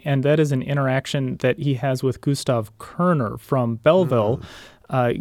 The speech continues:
Speaker 1: Gustav Kerner was the former lieutenant governor in Illinois. A remarkable story. He was an immigrant from Germany who had, who had fled. Uh, and it's the seventh and final Lincoln-Douglas debate, uh,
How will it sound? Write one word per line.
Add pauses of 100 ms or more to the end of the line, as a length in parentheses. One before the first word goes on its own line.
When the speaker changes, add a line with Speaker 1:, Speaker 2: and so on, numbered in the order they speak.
(100)
Speaker 1:
Gustav
Kerner
was
the
former
lieutenant
governor
in (140)
Illinois.
A (240)
remarkable
story.
He
was
an
immigrant
from
Germany
who
had, (100)
who
had
fled. (600)
Uh, (140)
and
it's
the
seventh
and
final (140)
Lincoln-Douglas
debate, (100)
uh,